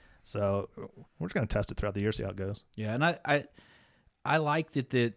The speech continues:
Speaker 2: I like the thought process of using land money to help build your other businesses and, and using that to churn. So then you always have that person, "Well, why don't you just keep doing land?" And no, it's great. It's, it's still being done. Once you get your machine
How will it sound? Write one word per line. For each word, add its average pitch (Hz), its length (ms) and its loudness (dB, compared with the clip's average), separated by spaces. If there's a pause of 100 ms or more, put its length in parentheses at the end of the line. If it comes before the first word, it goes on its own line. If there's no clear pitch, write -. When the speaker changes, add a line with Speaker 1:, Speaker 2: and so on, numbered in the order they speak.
Speaker 2:
I 123 80 -2
like 156 160 4
the 143 60 2
thought 127 260 4
process 113 420 2
of 107 260 2
using 156 360 2
land 131 360 4
money 107 240 2
to 110 100 -2
help 110 300 -2
build 120 280 2 (180)
your 110 180 -2
other 113 160 2
businesses 104 500 -2
and, 107 160 -2
and 113 140 0
using 131 340 2
that 117 140 -2
to - 60 -16
churn. 113 240 2
So 113 160 2
then 113 240 2 (460)
you 123 120 4
always 175 160 6
have 156 80 6
that 131 80 4
person, 123 260 2
"Well, 110 100 0
why 120 80 2
don't 139 160 2
you 131 40 0
just 120 100 -4
keep 113 180 -2
doing 113 240 2
land?" 104 420 0
And 107 160 -2 (400)
no, 139 160 4
it's 110 120 2
great. 123 300 4
It's, - 220 0
it's 104 140 -6
still 160 180 6
being 110 220 4
done. 120 340 6
Once 143 180 2
you 143 60 2
get 135 160 2
your 117 60 0
machine 113 460 0